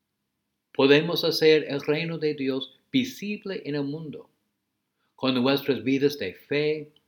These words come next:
esperanza y amor. Vemos esto en las vidas de las santas que honramos hoy. Santa Margarita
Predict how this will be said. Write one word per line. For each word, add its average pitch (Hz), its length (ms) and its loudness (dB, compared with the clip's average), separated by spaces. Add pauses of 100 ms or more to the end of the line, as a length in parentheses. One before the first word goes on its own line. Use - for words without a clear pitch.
(200)
esperanza 120 1000 -8 (360)
y 98 160 -10
amor. 90 400 -16 (1700)
Vemos 262 320 6
esto 110 500 -2 (640)
en 143 160 4
las 135 180 4
vidas 175 380 0
de 139 60 -2
las 120 260 -4
santas 156 480 -4
que 123 380 -2
honramos 120 640 -6
hoy. 107 260 -6 (1600)
Santa 120 380 0
Margarita 123 840 -2